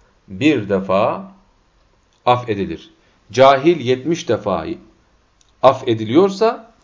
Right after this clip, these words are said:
af edilirse alim sadece bir defa,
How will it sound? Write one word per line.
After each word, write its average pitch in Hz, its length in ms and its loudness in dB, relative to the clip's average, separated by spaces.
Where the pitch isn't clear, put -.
af - 240 -2
edilirse 185 640 -4
alim 139 400 2
sadece 117 680 -4
bir 135 220 6
defa, 113 500 -2